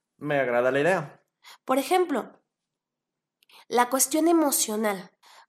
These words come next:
Speaker 2: ¿Cómo pensamos, cómo reaccionamos ante una situación externa, si es abundante o de carencia?
Speaker 1: Podemos definirlo también como inteligencia emocional.
Speaker 2: Ujú.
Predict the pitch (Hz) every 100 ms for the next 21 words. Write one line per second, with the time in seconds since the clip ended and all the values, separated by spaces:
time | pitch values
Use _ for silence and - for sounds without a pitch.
0 | _ 311 320 370 285 262 - 277 285 381
1 | - - - - 285 302 262 - 240 240
2 | 247 277 285 247 240 269 320 320 277 -
3 | 220 262 247 247 - 240 247 294 349 -
4 | - - - 262 269 277 285 240 233 233
5 | 247 277 277 359 - 226 214 196 196 247
6 | 320 - 196 _ _ _ _ _ _ _
7 | _ _ _ - _ 180 170 175 175 175
8 | 160 165 160 147 147 127 - 95 95 104
9 | 113 120 190 208 147 - 302 294 381 -